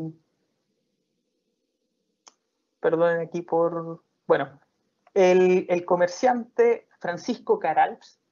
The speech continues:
eh, había quedado tan impactado por los derrumbes que, que hubo durante el terremoto de mil novecientos seis que manda a que el edificio sea reforzado con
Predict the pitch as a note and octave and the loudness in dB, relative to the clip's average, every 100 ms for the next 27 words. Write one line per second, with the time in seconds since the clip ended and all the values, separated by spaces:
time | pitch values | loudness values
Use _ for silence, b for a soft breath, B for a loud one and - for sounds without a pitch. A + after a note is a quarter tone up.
0 | _ _ _ _ E3 F#3 F3+ G#3+ G#3 G#3 | _ _ _ _ -4 0 2 0 0 -4
1 | G#3+ A3+ G#3+ G3+ A3+ A#3 A3 G3+ G3+ G3 | -6 -6 -8 -8 -6 -4 -4 -4 -6 -6
2 | E3+ E3+ F3+ A3 G3+ - F3+ F#3 - F#3 | -6 -2 -2 -4 -8 -8 -8 -10 -8 -4
3 | F#3+ F#3+ F3 F3 D#3+ E3+ F3+ D#3+ E3+ E3+ | -2 -2 -2 -6 -6 -6 -6 -6 -4 -4
4 | F3+ F#3 F#3 F#3 F3 - E3+ E3+ - A3 | -4 -4 -4 -6 -6 -8 -8 -8 -6 -8
5 | G#3+ - - F#3+ - F#3+ A#3 G#3+ F3 F#3 | -8 -8 -2 -2 -2 -2 0 0 0 0
6 | F#3 - F3+ F3 F3 G3 - A3+ - b | 0 -2 -4 -4 -6 -10 -10 -10 -10 b
7 | b - - G3+ G3+ G3 F3+ F3 - G#3 | b -8 0 2 2 0 -4 -4 0 0
8 | A3 A3+ - G#3 A3+ | 2 0 -2 -4 -6